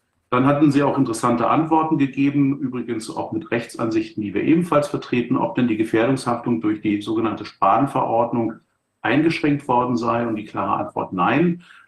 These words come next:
denn es, da geht es eben um, äh, die Herstellung und Entwicklung, äh, während es eben in der sogenannten Spahn-Verordnung um alle Abweichungen geht, also um, äh,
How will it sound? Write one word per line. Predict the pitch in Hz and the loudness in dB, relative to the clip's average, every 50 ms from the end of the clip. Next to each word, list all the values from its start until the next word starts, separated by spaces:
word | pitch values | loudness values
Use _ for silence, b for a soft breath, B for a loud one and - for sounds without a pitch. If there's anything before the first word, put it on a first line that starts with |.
| B _ - | B _ -2
denn | 113 113 123 123 127 | 0 2 4 4 2
es, | - - - - - | 2 -2 -4 -6 -4
da | - 110 | -4 -2
geht | - 127 123 135 | -2 0 0 0
es | - - - | -2 -2 0
eben | 117 120 113 117 117 - | 0 0 0 0 0 -2
um, | - 117 113 110 107 101 - - - _ _ | -4 -2 -2 -2 -2 -4 -6 -12 -18 _ _
äh, | - 117 110 104 | -8 -6 -6 -6
die | - 104 101 95 | -4 -6 -6 -4
Herstellung | - - 120 131 131 - - 135 123 123 120 - | -4 -2 -2 -2 -2 0 0 2 2 2 0 -2
und | 113 107 107 | -2 -4 -4
Entwicklung, | 101 95 90 110 131 139 - 165 165 156 156 143 - B B B B B B B B _ | -6 -6 -2 0 0 2 4 4 6 6 4 2 0 B B B B B B B B _
äh, | 127 117 110 | -4 -2 -2
während | 117 120 120 127 120 - - | 0 -2 0 -2 -2 -4 -4
es | - - - | -6 -8 -8
eben | - 117 117 113 110 | -6 -4 -4 -4 -4
in | - 110 110 | -4 -4 -4
der | 107 110 104 | -2 -4 -4
sogenannten | - - 107 107 110 107 - - | -4 -4 -4 -4 -4 -4 -4 -6
Spahn-Verordnung | - - - 98 104 113 131 127 - 120 113 113 117 117 120 113 107 | -10 -6 -4 -2 0 0 0 0 0 0 0 2 2 2 0 -2 -2
um | 110 113 110 | -4 -4 -6
alle | 107 113 113 107 101 - | -4 -4 -2 -2 -2 -2
Abweichungen | 127 - - - 131 131 127 123 120 - 131 123 117 110 | -2 -4 -4 -4 -2 0 0 0 0 0 2 2 2 2
geht, | 120 120 120 117 - - | 2 2 2 2 0 -4
also | 113 113 104 110 110 107 107 B B B B B B B _ | -6 -2 0 2 0 0 0 B B B B B B B _
um, | - 123 110 107 104 104 107 - | -2 0 0 2 2 0 -2 -2
äh, | - 107 101 101 | -4 -4 -4 -4